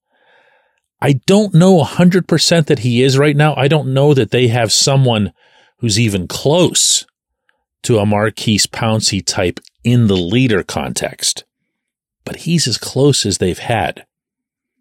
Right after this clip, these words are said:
And you mentioned the reduced price.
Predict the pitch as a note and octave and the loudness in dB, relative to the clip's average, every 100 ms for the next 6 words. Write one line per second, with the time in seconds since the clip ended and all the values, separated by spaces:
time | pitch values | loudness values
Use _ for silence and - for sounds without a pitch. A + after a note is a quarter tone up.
0 | _ _ _ _ A2+ A2+ E3 F3+ G#3+ - | _ _ _ _ -2 2 4 4 4 2
1 | A2+ - _ _ - _ _ G2+ G#2+ G2+ | 0 -2 _ _ -20 _ _ 0 0 2
2 | C#3 - - C#3 A2 - | 2 0 -2 -2 0 -2